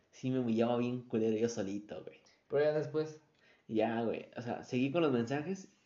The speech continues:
Speaker 1: y ya, y fue, es, le estuve rogando tres años, güey.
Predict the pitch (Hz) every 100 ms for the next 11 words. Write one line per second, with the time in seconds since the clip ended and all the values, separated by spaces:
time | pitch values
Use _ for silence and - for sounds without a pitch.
0 | - - - - 127 110 - - 65 98
1 | - - 139 131 131 113 - 131 135 104
2 | 117 117 117 113 - 113 117 110